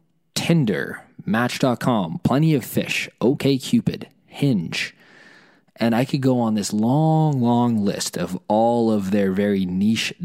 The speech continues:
dating applications that they have. Um,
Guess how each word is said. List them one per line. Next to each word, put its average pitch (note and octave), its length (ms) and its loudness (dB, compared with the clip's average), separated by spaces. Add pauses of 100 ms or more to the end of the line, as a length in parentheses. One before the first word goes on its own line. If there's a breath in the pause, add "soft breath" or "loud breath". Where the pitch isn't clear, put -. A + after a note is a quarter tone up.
(140)
dating G2 400 0
applications A2 720 -2
that G#2+ 120 0
they A2+ 120 0
have. A#2 380 0 (960)
Um, G#2 440 -2